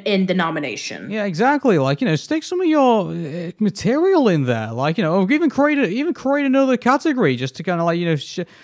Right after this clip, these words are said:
Speaker 2: to, you know, promote your product, you know? Like, it's just, it's, uh, uh. So,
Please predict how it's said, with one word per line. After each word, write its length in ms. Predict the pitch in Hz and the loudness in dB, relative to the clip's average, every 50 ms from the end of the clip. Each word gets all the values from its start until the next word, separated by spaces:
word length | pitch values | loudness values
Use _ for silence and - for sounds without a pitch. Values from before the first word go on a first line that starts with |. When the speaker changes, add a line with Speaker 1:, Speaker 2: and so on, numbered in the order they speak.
| _ - | _ -4
Speaker 2:
to, 120 | 233 214 - - - | -4 -4 -4 -4 -2
you 100 | 254 240 | -2 0
know, 60 | 214 | 0
promote 560 | - - - 262 277 285 262 285 320 339 302 | -2 2 4 4 6 6 6 6 6 4 4
your 160 | 294 254 226 185 | 2 0 0 0
product, 720 | - - 185 220 254 311 339 311 - 104 98 - - - _ _ _ _ _ - | -2 -2 0 4 4 6 6 6 4 2 0 -4 -18 -20 _ _ _ _ _ -10
you 160 | 160 143 135 | -6 -4 -2
know? 300 | 131 160 233 262 214 180 - | 0 0 0 0 -2 -4 -6
Like, 380 | 165 170 175 180 185 185 165 - | -4 -4 -2 -2 -2 -2 -2 -4
it's 120 | 196 190 | -6 -6
just, 280 | - 196 190 - - - | -6 -8 -10 -8 -8 -10
it's, 220 | 185 170 - - | -10 -10 -10 -8
uh, 180 | 190 185 185 156 151 190 202 | -8 -6 -6 -8 -8 -10 -8
uh. 260 | 202 208 226 233 214 165 - _ _ _ _ - _ _ _ _ _ _ _ _ _ | -6 -4 -2 -2 -2 -4 -6 _ _ _ _ -20 _ _ _ _ _ _ _ _ _
So, 300 | _ - - 170 170 156 | _ -10 -8 -6 -6 -6